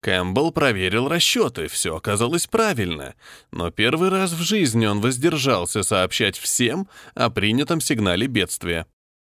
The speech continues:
В двенадцать ночи тот же сигнал, но уже на полтора градуса восточнее. Несмотря на удушающую жару тропической ночи, Кэмпбелла прошиб холодный пот.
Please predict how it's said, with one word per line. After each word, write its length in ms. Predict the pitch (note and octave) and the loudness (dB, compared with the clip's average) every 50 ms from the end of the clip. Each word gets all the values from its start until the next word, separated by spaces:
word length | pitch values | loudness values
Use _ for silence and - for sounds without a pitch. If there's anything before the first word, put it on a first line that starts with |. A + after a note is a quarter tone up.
| _ _ _ _ _ _ _ _ _ _ | _ _ _ _ _ _ _ _ _ _
В 220 | - - F#2 F2+ | -14 -10 -8 -6
двенадцать 560 | E2+ F2+ G2 A#2 D3 F3 F3 - C#3 A2 A2+ F#2+ | -4 -2 0 0 0 0 0 0 -2 -2 -2 -2
ночи 400 | G2 A2+ C#3+ D3+ - G3 F#3 D#3+ | -2 0 0 0 0 0 -2 -2
тот 320 | - - G2 A2+ C#3 C3+ | -4 -2 0 0 2 2
же 80 | D3+ C#3+ | 0 -2
сигнал, 500 | - - C#3 B2 A#2+ G#2+ F2+ D#2 - - | 0 -2 0 0 0 0 0 -2 -6 -8
но 240 | D#2 F2 G2+ A2+ C3 | -4 -2 0 2 2
уже 220 | C3+ G#2+ D3+ F3+ | 2 2 2 0
на 100 | G3 F#3+ | 0 0
полтора 440 | E3 F#3+ F3+ D3+ D#3+ C3+ B2 C#3+ E3 | 0 0 0 2 2 2 2 2 0
градуса 400 | C3+ C#3 C#3+ D3 D3+ C3+ - D3+ | 2 0 0 2 0 0 0 0
восточнее. 680 | C3 C#3 C3+ - - G#2 - - F#2+ D#2+ C#2+ G#1 - _ _ _ - - - - _ | 0 0 0 -2 -2 -2 -2 -4 -6 -8 -10 -10 -14 _ _ _ -20 -20 -20 -18 _
Несмотря 540 | - G#2 G2 F#2+ - A#2 G#2 G2+ G#2+ G#2+ A2 | -4 -2 -2 0 2 0 0 2 2 2 2
на 100 | A2 G#2+ | 2 0
удушающую 680 | G#2+ G#2 A#2 A2 - A2+ G#2 G#2+ G#2 - - - A2+ G#2 | 0 0 0 0 2 2 2 2 2 0 0 0 0 2
жару 280 | - A#2+ A#2 A#2 A2 | 2 2 2 2 0
тропической 600 | G2 - G#2+ G#2 - A2+ G2+ - G#2+ - - A#2+ A2+ | 0 0 0 0 0 0 -2 -2 -2 -2 0 0 2
ночи, 500 | C3 F3 F#3+ - - - G2 D#2+ D#2 - | 2 2 2 0 -2 -4 -4 -6 -8 -4
Кэмпбелла 480 | - C3 D3+ F#3 G3 G3 G3 F#3+ F#3+ F3+ | 0 0 2 2 2 2 2 2 2 2
прошиб 420 | - F3 B3 - - - F3+ - | 0 0 0 0 2 0 0 0
холодный 500 | - - C3+ C3 C#3 D3 C#3 A#2+ C3 C#3 | 0 0 0 2 2 2 2 2 0 0
пот. 380 | C3 B2+ A#2 G2+ F2 - - - | 0 0 0 0 0 -2 -8 -20